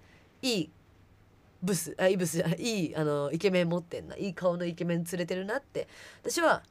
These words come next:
見ちゃいますね。そういう面では、人によく思われたいなっていう面では、イケメンと付き合うのはすごくいいかもしれないです。で、実際私の友人は、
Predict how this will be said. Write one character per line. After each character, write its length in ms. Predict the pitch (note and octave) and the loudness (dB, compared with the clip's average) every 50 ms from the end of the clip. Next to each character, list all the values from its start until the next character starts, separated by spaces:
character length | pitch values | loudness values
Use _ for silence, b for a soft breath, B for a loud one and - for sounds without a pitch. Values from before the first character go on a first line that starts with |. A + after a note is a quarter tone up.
| - - - - - - - - | -20 -20 -20 -20 -20 -14 -6 -4
見 100 | F#3 E3+ | -2 0
ち 100 | - E3+ | 2 2
ゃ 40 | |
い 80 | D3 C3 | 0 0
ま 120 | B2 A#2+ | -2 -8
す 140 | D3 - - | -10 -8 -6
ね。 80 | F#3+ A3+ | -6 -4
そ 180 | - - E4 | -2 0 0
う 40 | F#4 | 2
い 40 | F#4+ | 2
う 40 | F#4+ | 2
面 200 | G4 G#4 G4+ F4 | 2 2 2 2
で 80 | D#4+ | 2
は、 80 | E4 E4+ | 0 0
人 180 | D4+ - - G#4 | 0 0 0 2
に 120 | F#4+ F#4 | 2 4
よ 120 | G4 A4 | 4 4
く 120 | A4 - F#4+ | 4 4 2
思 200 | E4 D4+ D#4 E4 | 0 0 2 2
わ 80 | E4+ | 2
れ 100 | E4+ F4+ | 2 4
た 120 | E4+ F#4 F#4 | 4 4 4
い 80 | F4+ | 4
な 140 | D#4+ D4+ D#4+ | 4 2 0
っ 20 | D#4+ | 0
て 240 | - - - D#4 | -4 -6 -2 0
い 60 | D#4 D#4 | 2 2
う 40 | |
面 200 | D#4 E4 F4+ F4+ | 4 4 4 2
で 100 | E4+ E4+ | 2 2
は、 140 | E4 F4+ E4+ | 4 4 4
イ 80 | B3 A#3+ | 4 4
ケ 120 | - A#3 | 4 4
メ 120 | A3 G#3+ G#3+ | 4 4 2
ン 40 | |
と 100 | G3+ G#3+ | 0 -2
付 220 | A3 - - - A3 | -6 -6 -2 4 4
き 20 | |
合 80 | G3+ G3 | 6 6
う 20 | |
の 60 | F3 D#3 | 4 2
は 60 | D#3+ | -2
す 260 | - - - - A#3 | -4 -6 -6 -2 2
ご 140 | A#3+ E4+ F4+ | 2 2 4
く 300 | - F#4 C#4 F#3 - - B B B B B B B B B B - | 4 4 4 4 4 2 B B B B B B B B B B 4
い 100 | D#4 D4 | 6 6
い 60 | C#4 | 6
か 100 | - F#3 | 6 2
も 100 | D#3+ D#3 | 2 2
し 140 | D#3 - D#3 | -2 -4 -4
れ 80 | D#3 D3 | -4 -4
な 100 | D3 C3 | -4 -4
い 60 | A#2 | -6
で 120 | - - | -8 -8
す。 120 | D3+ - B B B B B B B B B B | -10 -10 B B B B B B B B B B
で、 580 | - A#3 A#3 A#3 A#3 A#3 A3+ A3+ A3+ A3+ A3+ A3+ A3 | 6 8 10 10 10 8 8 8 8 8 6 6 6
実 80 | D4 | 4
際 220 | C#4 - F#4 F4+ E4 | 2 4 4 6 6
私 300 | C#4+ D4 E4+ D#4 - E4+ | 8 8 6 6 4 4
の 180 | D#4+ D#4 D4+ | 4 6 4
友 240 | C#4+ B3+ C#4+ D4 D4 | 6 6 6 4 4
人 260 | A#3+ C4 C#4+ C4+ C4 | 4 2 0 0 0
は、 320 | B3+ B3+ B3 G3+ D3 A2+ | 2 2 4 2 2 0